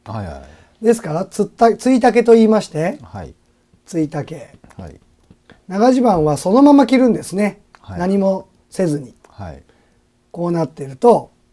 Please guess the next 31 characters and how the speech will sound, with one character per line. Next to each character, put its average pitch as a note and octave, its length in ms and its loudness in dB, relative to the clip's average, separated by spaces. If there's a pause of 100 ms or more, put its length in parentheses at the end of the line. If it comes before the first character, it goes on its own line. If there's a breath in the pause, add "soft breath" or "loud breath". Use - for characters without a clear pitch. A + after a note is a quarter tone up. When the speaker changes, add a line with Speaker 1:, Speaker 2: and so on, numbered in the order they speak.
(1040)
Speaker 2:
も G#3 160 0
う - 40 -10
こ G#3+ 100 2
の B3+ 120 6
ま C4 120 6
ま B3 160 6
き-、 F#3+ 420 -8
き-、 - 300 -16
着 G3 140 -12
丈 D#3+ 240 -2
に C3+ 80 -14
な A#2 80 -18
り A#2+ 80 -20
ま A2+ 100 -20
す。 - 240 -20 (140)
Speaker 1:
は G#2+ 180 -14
い。 - 60 -20 (500)
Speaker 2:
こ D#3 120 -14
う - 20 -10
い C#3+ 40 -10
う - 20 -10
ふ - 20 -10
う B2+ 40 -12
に B2+ 60 -16
な A2+ 80 -18
っ A#2 40 -20
て - 120 -20
る A#2 120 -20
と。 - 120 -20 (140)
Speaker 1:
は F#2+ 220 -14
い。 - 80 -20